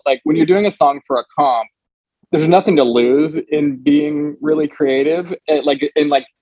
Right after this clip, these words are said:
you know, stepping out on the edge and trying new things, because it's not gonna go on your album. It would,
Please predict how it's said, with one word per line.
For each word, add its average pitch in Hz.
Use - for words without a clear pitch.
you 170
know, 135
stepping 147
out 139
on 135
the 127
edge 131
and 123
trying 127
new 127
things, 143
because 135
it's -
not 131
gonna 120
go 120
on 117
your 104
album. 110
It 110
would, 127